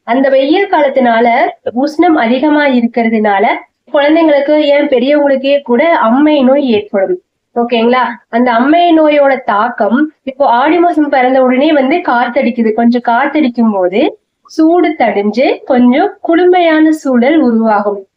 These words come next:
அந்த குளுமையான காத்துனால ஆடி காத்துல அம்மையும் அகலும் சொல்றாங்க. So, சூட்டால வந்த அந்த அம்மை நோய்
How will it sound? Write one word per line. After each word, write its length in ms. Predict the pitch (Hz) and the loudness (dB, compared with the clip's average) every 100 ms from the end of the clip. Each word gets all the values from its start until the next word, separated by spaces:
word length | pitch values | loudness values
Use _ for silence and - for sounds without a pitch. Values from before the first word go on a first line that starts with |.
| _ | _
அந்த 300 | - 247 294 | -4 -2 -2
குளுமையான 720 | 285 285 302 320 320 320 339 349 | -2 0 2 2 2 2 0 0
காத்துனால 800 | 240 220 214 240 220 190 185 190 226 359 - _ _ | -2 -2 -2 -2 0 0 2 2 0 -2 -8 _ _
ஆடி 540 | 208 254 349 381 - | -2 0 0 -2 -2
காத்துல 420 | 320 294 285 254 220 - - | -2 -2 0 -2 0 -2 -2
அம்மையும் 600 | 214 285 311 262 320 311 | 0 2 2 2 2 0
அகலும் 500 | 214 214 233 233 - | 0 0 0 0 0
சொல்றாங்க. 480 | 254 220 208 202 196 190 _ _ | -2 -2 0 -2 -4 -6 _ _
So, 440 | - 214 240 359 - | -8 -2 0 -2 -4
சூட்டால 760 | 269 269 320 311 330 330 370 370 | -4 0 -2 0 0 0 0 0
வந்த 340 | 247 233 262 | 2 0 0
அந்த 400 | 320 262 226 233 | 0 0 0 0
அம்மை 500 | 196 185 208 233 247 | -2 -2 0 0 2
நோய் 380 | 208 196 294 - | 0 0 -2 -4